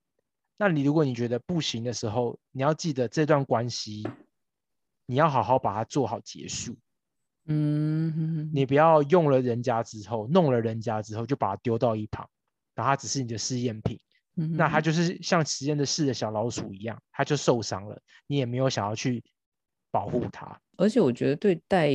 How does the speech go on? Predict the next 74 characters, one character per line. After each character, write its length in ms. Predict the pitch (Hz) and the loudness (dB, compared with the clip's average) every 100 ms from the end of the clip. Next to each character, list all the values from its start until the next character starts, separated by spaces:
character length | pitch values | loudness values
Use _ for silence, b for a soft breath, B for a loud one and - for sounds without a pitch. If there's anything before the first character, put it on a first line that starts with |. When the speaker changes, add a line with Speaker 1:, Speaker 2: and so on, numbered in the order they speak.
| 120 - | 2 -4
Speaker 2:
自 140 | - | -12
己， 340 | 143 - - - | -10 -8 -8 -4
就 100 | 202 | 0
是 100 | 202 | 2
真 220 | 196 190 | 4 4
诚 160 | 202 131 | 4 0
的 160 | 113 120 | 2 0
去 380 | - 156 123 - | 2 2 4 4
面 240 | 202 160 | 4 4
对 200 | 147 165 | 4 2
自 200 | 156 160 | 2 -6
己， 440 | 123 - - - 139 | -6 -8 -10 -10 -12
比 140 | - 110 | -4 -4
起， 260 | - - - _ | -4 -12 -14 _
比 120 | 160 | 2
起 220 | 185 139 | 2 -2
去 160 | 117 175 | 0 -4
谈 400 | - - 113 - | -2 -2 -2 0
任 160 | 151 139 | 2 4
何 80 | |
一 80 | 123 | 4
段 240 | 135 - 135 | 2 0 0
感 160 | - | -2
情 160 | - - | -8 -2
更 160 | 127 | 0
重 200 | - - | 0 -4
要。 240 | 90 - - | -6 -8 -12
你 140 | - 139 | -6 2
可 80 | 196 | 2
以 60 | |
先 220 | 202 202 | 6 6
Speaker 1:
对。 80 | 185 | 6
Speaker 2:
了 80 | 139 | 4
解 120 | 139 | 2
自 140 | 127 143 | 0 -2
己 160 | - | -4
会 140 | 135 131 _ | -4 -6 _
更 180 | 160 107 | 2 2
重 220 | - 110 | 0 -4
要。 240 | 101 - - _ _ b b b | -4 -8 -10 _ _ b b b
Speaker 1:
没 140 | 135 | -4
错 240 | 143 170 143 | 2 6 6
啊， 320 | 131 127 139 B B B | 6 0 -6 B B B
就 120 | - | -4
是 600 | 220 240 196 165 139 131 - _ _ | 0 0 2 0 -2 -4 -14 _ _
我 100 | - | -2
觉 80 | 165 | 4
得 80 | 254 | 6
大 40 | |
家 80 | 240 | 4
可 100 | 208 | 4
以 40 | 156 | 2
去 80 | |
观 260 | 175 156 151 | 4 2 0
察 200 | 151 117 | -2 -4
自 120 | 117 | -2
己， 60 | 143 | -2
例 100 | 143 | -2
如 80 | 131 | -2
说 260 | 127 120 | -2 -4
你 160 | 120 135 | -4 -6
可 140 | - | -4
能 120 | 117 113 | -4 0
被 140 | 170 | 0
什 140 | 156 113 | 0 -2
么 80 | 123 | -2
样 160 | 139 | 0
的 80 | 120 | 0
人 200 | 113 110 | -2 -4
吸 340 | 107 - 117 | -6 -6 -6
引， 120 | 110 - | -8 -6
例 100 | 127 | -6
如 80 | 117 | -4
说， 320 | 120 117 | -4 -6